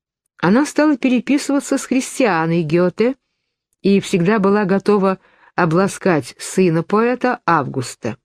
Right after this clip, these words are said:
Летом Гете присылал ей из Карлсбада письма, в которых сообщал семейные новости.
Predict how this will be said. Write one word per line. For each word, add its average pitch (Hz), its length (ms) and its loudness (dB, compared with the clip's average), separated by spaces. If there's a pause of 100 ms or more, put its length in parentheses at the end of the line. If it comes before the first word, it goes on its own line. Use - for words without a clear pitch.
(1000)
Летом 170 560 2
Гете 220 320 2
присылал 180 540 0
ей 220 300 2
из - 280 -2
Карлсбада 226 720 0
письма, 254 560 -2 (400)
в - 80 -18
которых 233 400 2
сообщал 208 480 0
семейные 180 500 0
новости. 127 640 -4